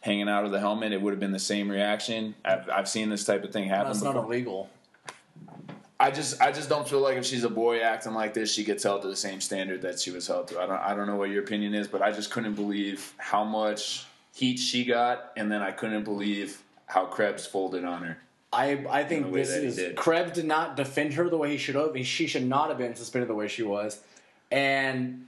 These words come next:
Speaker 2: the national media in general, I thought, was ridiculous on her.
Speaker 1: Yeah.
Speaker 2: National media, like, to be all over everything. Like, you, she, it was so blatantly obvious, like, in the video, that she was just scrutinized and put out there like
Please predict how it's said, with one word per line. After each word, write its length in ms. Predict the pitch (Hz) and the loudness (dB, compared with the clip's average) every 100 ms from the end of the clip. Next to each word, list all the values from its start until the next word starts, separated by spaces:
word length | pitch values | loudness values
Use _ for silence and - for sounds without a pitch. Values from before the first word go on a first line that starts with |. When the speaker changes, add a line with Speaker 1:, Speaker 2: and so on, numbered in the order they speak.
| - | -2
Speaker 2:
the 80 | 160 | 2
national 360 | 175 190 151 | 4 2 0
media 280 | 156 165 147 | 2 2 0
in 160 | 120 107 | -2 2
general, 340 | 151 208 143 | 4 4 2
I 120 | 123 | 0
thought, 200 | 131 123 | 0 0
was 160 | 120 - | -2 -4
ridiculous 580 | 104 165 160 104 90 104 | 2 2 2 -4 -4 -6
on 120 | 92 | -6
her. 200 | 92 87 - - 120 | -8 -12 -14 -8 2
Speaker 1:
Yeah. 120 | 175 | 2
Speaker 2:
National 220 | 190 190 | 4 2
media, 240 | 165 135 - - | 0 -2 -4 0
like, 140 | 165 | 2
to 60 | 180 | 2
be 160 | 269 | 2
all 420 | 277 175 208 214 - | 2 4 4 2 2
over 440 | 185 196 190 - - _ | 2 2 -4 -6 -12 _
everything. 300 | 190 240 185 | 4 4 2
Like, 160 | 147 147 | 0 0
you, 60 | |
she, 180 | 160 - | 0 0
it 140 | 233 - - - | -2 -10 -10 2
was 220 | 220 208 | 4 4
so 240 | - 247 | 4 2
blatantly 500 | 196 160 170 202 202 | 2 2 2 2 2
obvious, 240 | 170 180 180 | 4 4 2
like, 100 | 160 | 0
in 80 | 143 | 2
the 140 | 123 | 0
video, 720 | 107 104 147 180 196 202 196 - _ _ - | 0 2 4 4 2 2 -4 -14 _ _ 2
that 220 | 160 147 | 4 4
she 140 | - 185 | 2 4
was 140 | 185 | 4
just 320 | 185 - - | 2 0 -2
scrutinized 540 | - 208 208 190 185 160 | 0 0 2 2 2 0
and 200 | 135 - | -4 0
put 240 | - 190 | 2 4
out 240 | 175 170 | 4 2
there 200 | 151 135 | 0 0
like 440 | 131 127 123 120 | 2 2 0 -4